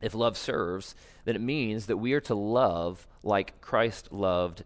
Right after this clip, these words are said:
and serve like he served. It means that if you're a father, then you take the very nature of a servant for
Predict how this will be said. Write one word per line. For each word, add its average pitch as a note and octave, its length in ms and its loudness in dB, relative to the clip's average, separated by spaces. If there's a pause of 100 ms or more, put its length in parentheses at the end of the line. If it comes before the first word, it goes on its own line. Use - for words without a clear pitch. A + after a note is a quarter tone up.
and G2 140 -6
serve F#2+ 640 -2 (180)
like G2 180 0
he A#2 300 -6
served. - 720 -8 (580)
It C#3 100 2
means C#3+ 220 -2
that C3+ 120 2
if B2 120 -2
you're C#3+ 320 4
a G#2 80 2
father, A2+ 680 2
then A#2 160 -4
you A2 60 -6
take A#2 260 -2
the A2+ 80 0
very A#2 340 2
nature G#2+ 720 -2 (300)
of G2+ 120 0
a G2+ 60 -2
servant F2+ 720 -4
for G2 600 -4